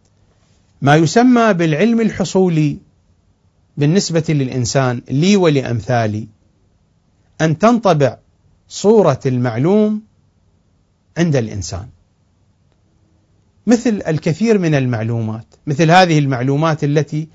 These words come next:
أتحدث الآن إليكم بها. هذه المعلومات قطعاً لا أستطيع أن أذكرها ما لم تكن هناك صور لها موجودة في ذهني. هناك صور للمعلومات.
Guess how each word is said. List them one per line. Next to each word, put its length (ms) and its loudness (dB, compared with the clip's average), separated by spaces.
أتحدث 640 0
الآن 400 -2
إليكم 520 -2
بها. 300 -2
هذه 280 2
المعلومات 720 0
قطعاً 500 -2
لا 280 2
أستطيع 640 -2
أن 100 -4
أذكرها 720 0
ما 220 4
لم 180 2
تكن 360 -4
هناك 420 0
صور 500 4
لها 360 4
موجودة 480 0
في 180 -4
ذهني. 380 -2
هناك 340 2
صور 440 2
للمعلومات. 920 -2